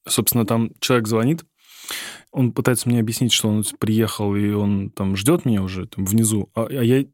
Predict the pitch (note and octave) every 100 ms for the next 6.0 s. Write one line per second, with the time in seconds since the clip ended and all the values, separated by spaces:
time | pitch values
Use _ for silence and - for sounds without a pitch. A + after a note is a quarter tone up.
0 | _ A#2+ G#2+ A#2 A2+ A2+ A#2+ C#3 G#2+ A2+
1 | F3 F3 A2+ A2 - G#2+ A#2 A2+ G2+ A2
2 | G#2 D3 C#3 B2 A#2+ A2+ A2 F#2 - _
3 | _ - - - - _ A2 A2+ B2 B2+
4 | A2+ G2+ A2 C#3+ E3+ A2+ G#2 G2+ F#2+ F2+
5 | F#2 G2+ - A2 A#2 C#3 B2+ B2 G#2